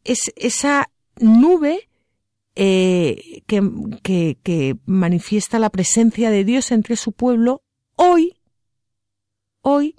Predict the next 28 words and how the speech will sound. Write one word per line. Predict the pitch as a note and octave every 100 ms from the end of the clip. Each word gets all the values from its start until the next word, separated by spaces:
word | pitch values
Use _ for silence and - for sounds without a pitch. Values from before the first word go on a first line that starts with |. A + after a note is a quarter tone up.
| _
se | - A#3
hace | A3+ B3
carne | - A3+ A3 G3+
y | E3+
hueso. | D#3 D3 - - _ _ _ _ _ _ _ _ _ _ _ _ _ _ _ _ _ _ _ _ - _
Hoy | - E4 F4+ - _
se | - A#3
hace | G#3+ G#3
carne | F3+ F3 E3
y | D3+
hueso. | D3+ D3+ - - _ _ _ _ _ _ _ _ _ _
Se | - A#3+
hace | - G3
hombre. | E3+ D#3 C#3+ C#3 _ _ _ _ _ _ _ _ _
O | - -
sea, | - A#3+
eso | D#4 F4
que | E4
veíamos | D4+ D4 C4+ C4 B3+ A#3+
hace | A#3+ - A#3
quince | - A3+ G#3 - G#3
días | G3+ A3 C#4+ E4+ - - - -
era | C4+ C#4
prefiguración | - B3 A3+ - A3 G3+ G#3+ G#3 G3 - D4+ F4+ G4 _ - -
de | - G#3+
lo | G#3
que | - G3
está | - - C#4